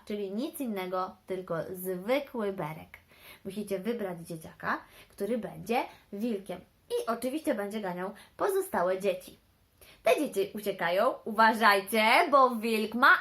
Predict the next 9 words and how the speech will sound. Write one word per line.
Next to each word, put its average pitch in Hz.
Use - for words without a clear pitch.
ostre 254
kły. 349
Jeżeli 277
was 480
złapie, 220
musicie 196
kucnąć 190
i 392
poczekać, 214